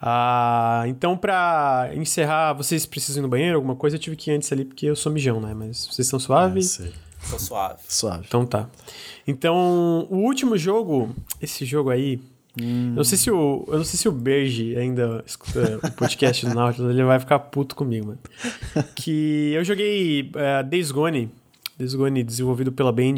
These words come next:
Speaker 1: é o, o jogo Motoquinha Zumbi. É... Eu joguei no P S quatro a introdução do jogo na época que saiu e eu não, não quis continuar, eu achei muito truncado, não curti muito, muito a vibe.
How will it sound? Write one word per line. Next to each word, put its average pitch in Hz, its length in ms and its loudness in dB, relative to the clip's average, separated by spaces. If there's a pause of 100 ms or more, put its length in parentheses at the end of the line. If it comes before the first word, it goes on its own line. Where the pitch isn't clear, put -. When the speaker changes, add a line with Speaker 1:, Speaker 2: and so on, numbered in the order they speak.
Speaker 1:
é 117 80 0
o, 113 360 -2
o 127 100 0
jogo 123 240 4
Motoquinha 131 380 2
Zumbi. 131 360 2 (720)
É... 123 880 2 (420)
Eu 151 100 4
joguei 185 160 4
no 196 80 0
P 214 80 4
S 190 160 2
quatro 151 1300 2
a 127 60 -4
introdução 185 480 2
do 180 80 2
jogo 151 220 2
na 147 100 4
época 135 180 -2
que - 80 -6
saiu 139 280 2
e 151 40 2
eu 160 120 2
não, 170 260 -2
não 170 120 -2
quis 165 180 0
continuar, 139 580 2
eu 113 80 -6
achei 123 220 -4
muito 131 340 -4
truncado, 143 880 0 (460)
não 143 160 2
curti 151 300 0
muito, 147 340 2
muito 131 220 0
a 117 40 0
vibe. 147 880 2